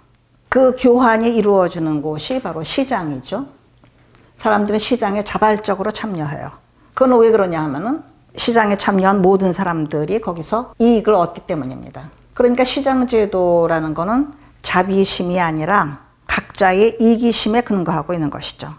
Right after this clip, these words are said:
각자 자기 이익에 부합되기 때문에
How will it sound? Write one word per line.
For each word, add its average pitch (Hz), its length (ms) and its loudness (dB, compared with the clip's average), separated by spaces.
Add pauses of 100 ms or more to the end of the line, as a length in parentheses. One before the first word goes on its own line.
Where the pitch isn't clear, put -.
(480)
각자 - 400 -2
자기 214 460 -2
이익에 202 380 2
부합되기 196 800 -4
때문에 165 520 -2